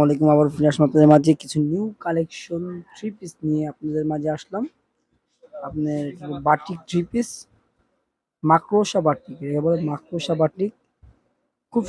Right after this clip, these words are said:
সুন্দর একটা ড্রেস, দেখেন অনেক সফট কাপড় এগুলো, অর্গানজি, অর্গানজা মার দেওয়া আছে, ধুইলে আরও সফট হবে। অনেক সুন্দর একটা ড্রেস। আপনাদের এটা হলো বাটিক বলা হয় যেটাকে, পুরো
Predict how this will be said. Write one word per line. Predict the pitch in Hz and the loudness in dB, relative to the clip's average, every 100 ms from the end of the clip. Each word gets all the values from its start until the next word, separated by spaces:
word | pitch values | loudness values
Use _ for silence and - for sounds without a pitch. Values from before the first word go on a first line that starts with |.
| - | -2
সুন্দর | 240 220 208 185 | 2 2 4 2
একটা | 170 156 | 0 -4
ড্রেস, | 151 190 - 156 | 0 -2 -2 -4
দেখেন | 151 214 269 _ _ _ _ _ _ _ - | -2 -2 -4 _ _ _ _ _ _ _ -2
অনেক | 208 - - | -2 0 0
সফট | 190 - | -2 0
কাপড় | 196 190 190 | -2 0 0
এগুলো, | 175 185 214 180 | 2 2 2 0
অর্গানজি, | 170 180 185 175 214 - _ _ _ - | 0 0 0 -2 -4 -6 _ _ _ -2
অর্গানজা | 175 185 185 175 | 2 2 4 4
মার | 180 | 4
দেওয়া | 180 185 | 4 4
আছে, | 180 196 190 | 4 0 0
ধুইলে | 165 170 | 2 4
আরও | 180 175 | 4 2
সফট | 180 170 - | 0 0 2
হবে। | 185 185 254 392 - - | 2 2 -2 -4 -16 -18
অনেক | 220 233 - | -10 -10 -6
সুন্দর | 247 240 220 | -2 2 2
একটা | 175 151 | 2 -4
ড্রেস। | 139 160 202 - _ _ _ _ _ _ _ _ _ _ _ - | -2 -2 -2 -12 _ _ _ _ _ _ _ _ _ _ _ -18
আপনাদের | - - 147 147 147 | -14 -4 0 2 2
এটা | 139 | 0
হলো | 143 151 175 254 _ _ - _ - | 2 2 2 -4 _ _ -20 _ -6
বাটিক | 143 160 - 165 151 | 6 6 6 0 6
বলা | 160 156 139 | 8 8 8
হয় | 151 143 | 4 4
যেটাকে, | 135 143 180 269 _ | -2 -2 0 -2 _
পুরো | - 180 | -2 0